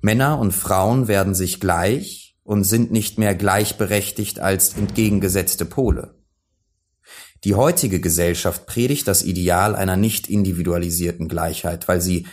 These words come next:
menschliche Atome braucht, die sich untereinander völlig gleichen, damit sie im Massenbetrieb glatt und reibungslos funktionieren, damit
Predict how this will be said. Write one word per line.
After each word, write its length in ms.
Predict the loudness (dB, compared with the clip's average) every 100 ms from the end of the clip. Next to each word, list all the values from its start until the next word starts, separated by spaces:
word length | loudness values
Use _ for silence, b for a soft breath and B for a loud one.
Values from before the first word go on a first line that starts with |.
| B B
menschliche 600 | 2 4 2 0 0 -2
Atome 440 | -2 0 2 2
braucht, 540 | 0 -6 -10 -12 -20 -20 _ _ _ _ _ _ -4
die 100 | 0
sich 300 | 0 -2 0
untereinander 680 | 0 0 -2 0 2 2 0
völlig 420 | 0 0 0 0
gleichen, 420 | 0 0 0 -2
damit 280 | 0 0 0
sie 280 | -2 -2 -6 B -4
im 120 | 0
Massenbetrieb 840 | 2 2 2 0 -2 -4 -6 -6
glatt 380 | 0 0 0 -4
und 260 | -4 -2 -2
reibungslos 680 | 0 0 0 -2 -2 -2 -2
funktionieren, 760 | -4 -2 -2 0 2 0 0
damit 300 | -2 -2 -4